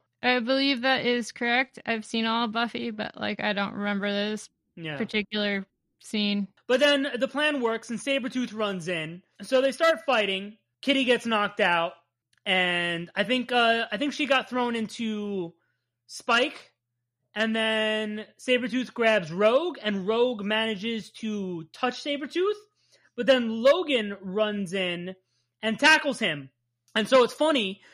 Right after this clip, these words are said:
Speaker 2: when Rogue touches Sabretooth because you see, uh, all of her body starts turning into fur. Her hair grows real long. Her nails grow real long. And her voice is really rough.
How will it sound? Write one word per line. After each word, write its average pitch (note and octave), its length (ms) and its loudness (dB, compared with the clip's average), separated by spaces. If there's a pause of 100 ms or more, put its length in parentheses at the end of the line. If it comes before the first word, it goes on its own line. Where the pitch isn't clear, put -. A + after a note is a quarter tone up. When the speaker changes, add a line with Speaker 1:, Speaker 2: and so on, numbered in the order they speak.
(120)
Speaker 2:
when G#3 320 4
Rogue A3 260 4
touches A3+ 300 0
Sabretooth A3+ 560 0
because F#3+ 260 -6
you G3 80 -6
see, A#3 680 0 (640)
uh, F#3+ 440 4 (200)
all A3 600 4
of G3 640 2 (540)
her A3 120 -2
body A3 320 2
starts G#3+ 260 0
turning A3 220 0
into F3+ 180 -6
fur. G#3+ 500 4 (180)
Her F3 80 -14
hair G#3 300 4
grows G#3 320 2
real G#3 200 0
long. F#3+ 520 -2 (300)
Her E3+ 60 -10
nails G3+ 320 0
grow G3+ 460 0
real G3 300 0
long. F3+ 540 -2 (140)
And F#3 160 2
her F#3+ 100 0
voice F3+ 320 0
is E3 100 -8
really F3+ 240 0
rough. E3 360 0